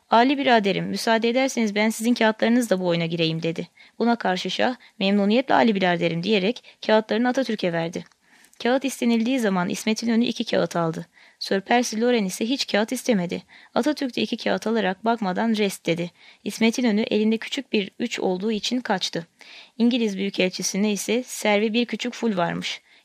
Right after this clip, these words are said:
Gördüm." diye cevap verdi. Kağıtlar açılınca Atatürk'ün üç asına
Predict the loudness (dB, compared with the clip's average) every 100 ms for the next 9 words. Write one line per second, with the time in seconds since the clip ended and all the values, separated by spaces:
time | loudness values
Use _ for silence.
0 | 0 2 4 2 2 0 -2 -2 -2 -4
1 | -4 -8 -14 _ _ _ _ -8 2 4
2 | 4 2 2 0 2 2 0 -2 -2 -2
3 | -2 -4 -4 -4 -4 -4 -6 -4 -4 -4